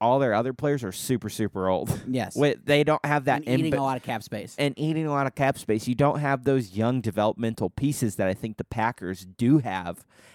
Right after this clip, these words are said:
Speaker 1: at a lot of different positions. You just have a lot of, it's gonna take three years to get good, or they're on the back nine of their career. And so I think that I would have to hold on the, on the Vikings and the Kirk Cousins experience because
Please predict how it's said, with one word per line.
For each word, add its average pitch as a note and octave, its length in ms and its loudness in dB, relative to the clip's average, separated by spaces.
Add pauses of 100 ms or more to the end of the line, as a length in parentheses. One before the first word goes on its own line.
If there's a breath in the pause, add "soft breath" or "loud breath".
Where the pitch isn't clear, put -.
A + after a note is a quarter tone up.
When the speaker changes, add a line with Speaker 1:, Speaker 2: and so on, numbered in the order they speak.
(140 soft breath)
Speaker 1:
at G#2+ 120 0
a G2 60 0
lot G2 220 0
of F2+ 60 -8
different F#2 280 -8
positions. G#2 480 -2
You A#2+ 60 0
just A2+ 200 -4
have A2+ 140 2
a A2+ 60 2
lot G#2+ 240 2
of, G#2 240 -2 (840 soft breath)
it's A#2 200 -2
gonna B2 160 -4
take - 260 -4
three A#2 180 -4
years A2 240 2
to G2+ 80 -10
get G#2 180 -4
good, G#2 320 2
or G2+ 400 2 (240 soft breath)
they're A2 100 -2
on A2+ 80 -4
the G#2 80 -6
back G2+ 340 -2
nine F#2+ 260 -4
of F2+ 60 -2
their G2 140 -2
career. F#2 400 -4 (520 soft breath)
And B2 180 -2
so C3 400 2
I B2+ 200 2
think C3+ 460 -4 (120)
that G2 300 -2 (100)
I G2+ 300 2
would G2+ 340 0
have G2 240 -2
to F#2+ 80 -2
hold F#2+ 340 2
on A2 160 -2
the, A2 220 -6 (160)
on G#2+ 160 0
the G#2+ 80 -2
Vikings A#2 680 -4 (380 soft breath)
and G2+ 140 -2
the G#2 40 -2
Kirk - 260 0
Cousins G#2+ 380 0
experience G#2+ 640 -2
because A#2 800 -2